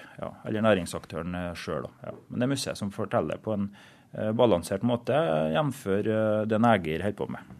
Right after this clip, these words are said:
Ja. Eh, og for vi skal ikke være noe propagandaapparat for noen av partene her.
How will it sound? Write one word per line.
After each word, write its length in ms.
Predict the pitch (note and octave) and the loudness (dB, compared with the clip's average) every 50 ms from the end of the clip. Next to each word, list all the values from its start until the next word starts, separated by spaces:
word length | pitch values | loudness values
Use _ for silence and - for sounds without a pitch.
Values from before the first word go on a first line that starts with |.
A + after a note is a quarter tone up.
| - - - _ _ _ - | -20 -20 -20 _ _ _ -12
Ja. 120 | A2 - - - - - - | -12 -12 -12 -14 -20 -18 -10
Eh, 460 | - G#2 G2+ G2+ G2+ F#2+ F#2+ F#2+ - G#2 | -6 -4 -2 -2 -2 -2 -2 -4 -6 -8
og 100 | A2 - | -10 -6
for 140 | - B2 | -4 -2
vi 100 | A2+ A2+ | 0 0
skal 220 | G#2+ - - E3 A#2+ | 0 0 -2 -4 -2
ikke 180 | - G2+ G#2 | 0 2 4
være 160 | A#2+ A2+ F#2+ F#2 | 6 6 4 4
noe 160 | G2 F#2 - | 2 0 0
propagandaapparat 1000 | - A#2 - - F2+ E2+ E2 F2 F2 E2+ E2 E2+ E2 - - F2+ E2 E2+ E2 - | -2 -2 -2 0 0 0 0 0 0 0 0 -2 -2 -4 -2 -2 -2 -2 -2 -2
for 120 | - G#2+ | -2 0
noen 200 | G2+ G2+ F#2+ G2 | 0 2 2 2
av 120 | G2+ G#2 A2 | 2 2 0
partene 320 | B2 A2+ - D#2+ - F#2 | -2 -4 -4 -6 -6 -8
her. 160 | F#2 F2 - | -10 -12 -14